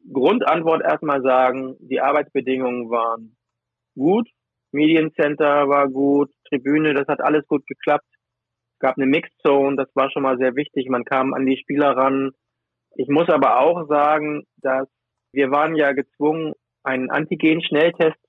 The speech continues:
an jedem Tag zu machen, an dem wir in die Halle wollen. Man brauchte immer einen tagesaktuellen Test. Die Strenge bei der Kontrolle dieser negativen Ergebnisse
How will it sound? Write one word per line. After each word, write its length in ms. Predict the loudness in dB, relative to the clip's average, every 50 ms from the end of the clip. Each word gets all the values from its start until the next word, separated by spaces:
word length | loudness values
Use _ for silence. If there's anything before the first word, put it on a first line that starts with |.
| -6
an 200 | -4 -2 -2 0
jedem 280 | 2 2 2 2 0 0
Tag 300 | 0 0 0 0 0 _
zu 80 | -4 0
machen, 320 | 0 0 0 -2 -4 -4
an 100 | -2 0
dem 220 | 2 2 2 2
wir 80 | 0 0
in 60 | 0
die 100 | 0 0
Halle 240 | 0 2 2 2 2
wollen. 320 | 2 2 2 2 0 0
Man 140 | -4 -4 -2
brauchte 300 | 0 -2 -2 -2 -4 -6
immer 180 | -4 -2 -2 -2
einen 140 | -4 -4 -4
tagesaktuellen 640 | -4 -4 -4 -4 -8 -8 -6 -4 -4 -4 -6 -6
Test. 200 | -6 -8 -8 -8 _ _ _ _ _ _ _ _ _ _ _ _ _ _ _ _
Die 500 | 0 2 4 4 6 6 6 4 2 2 _ _ _ _ _ _ _ _
Strenge 640 | -20 -16 -8 -4 -2 -2 0 2 2 2 2 2
bei 180 | 2 2 2 2
der 140 | 2 0 0
Kontrolle 760 | 0 -4 -6 -6 -4 -2 -2 0 0 2 0 2 0 0 -2 -4
dieser 480 | -6 -6 -6 -4 -2 -2 -2 -2 -4 -6
negativen 540 | -6 -6 -4 -4 -4 -4 -6 -12 -10 -6 -6
Ergebnisse 760 | -4 -4 -4 -4 -6 -6 _ -10 -12 _ -4 -2 -2 -2